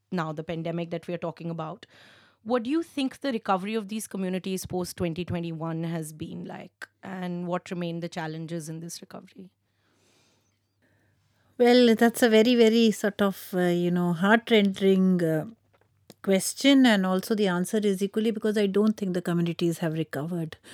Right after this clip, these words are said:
Speaker 2: Because, you know, the shock was Firstly, they were not disaster ready. Secondly, communities in any case, uh, you know, did not have access to schemes, social entitlement services. Food insecurity was a very, very big, uh,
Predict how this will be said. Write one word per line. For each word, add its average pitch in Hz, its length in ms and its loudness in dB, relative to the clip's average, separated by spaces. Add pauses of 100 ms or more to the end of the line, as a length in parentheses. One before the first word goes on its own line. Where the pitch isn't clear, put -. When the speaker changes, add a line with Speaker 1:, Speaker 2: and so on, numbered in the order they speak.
(280)
Speaker 2:
Because, 202 440 2
you 220 80 4
know, 233 120 8
the 226 100 2
shock 240 420 -2
was 214 540 2 (280)
Firstly, 269 380 2
they 262 140 4
were 240 140 2
not 233 180 0
disaster 175 540 -2
ready. 151 340 -4 (640)
Secondly, 302 500 2
communities 254 640 2
in 233 60 4
any 240 260 4
case, 247 500 4
uh, 208 120 2 (200)
you 202 40 0
know, 196 320 2 (220)
did 190 120 2
not 220 260 4
have 214 180 4
access 185 480 0
to 196 180 0
schemes, 214 680 2 (680)
social 220 440 0
entitlement 190 640 -2
services. 214 680 0 (540)
Food 285 200 6
insecurity 220 760 2
was 202 180 4
a 196 60 2
very, 196 340 4
very 202 500 4
big, 190 460 2
uh, 170 180 4